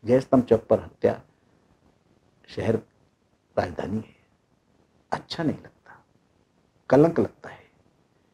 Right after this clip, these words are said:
अगर सोचते समझते हैं आप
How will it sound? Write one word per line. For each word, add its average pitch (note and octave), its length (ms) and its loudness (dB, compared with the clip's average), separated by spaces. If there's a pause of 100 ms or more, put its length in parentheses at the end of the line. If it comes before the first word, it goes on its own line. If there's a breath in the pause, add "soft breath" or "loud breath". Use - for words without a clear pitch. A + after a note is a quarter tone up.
(640)
अगर E3 340 10 (2500)
सोचते - 540 2
समझते B2+ 420 2
हैं G#2+ 240 2
आप G2+ 260 -6